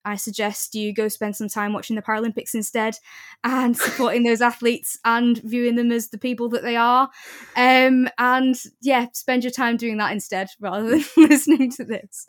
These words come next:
Speaker 2: Yeah, I, I would probably agree with that. It, unless you're a proper diehard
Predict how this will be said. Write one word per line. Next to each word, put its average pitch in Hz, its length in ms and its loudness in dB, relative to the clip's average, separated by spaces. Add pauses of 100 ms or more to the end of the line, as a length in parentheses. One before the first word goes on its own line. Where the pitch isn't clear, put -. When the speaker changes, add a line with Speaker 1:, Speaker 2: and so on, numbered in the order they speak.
(120)
Speaker 2:
Yeah, 120 220 6
I, 117 300 6 (160)
I 113 240 2
would 107 380 -2
probably 107 440 0
agree 101 300 -2
with 95 140 -4
that. 98 340 0
It, 113 160 -4
unless 123 340 4
you're 113 320 4
a 131 80 -6
proper - 280 -4
diehard 101 680 0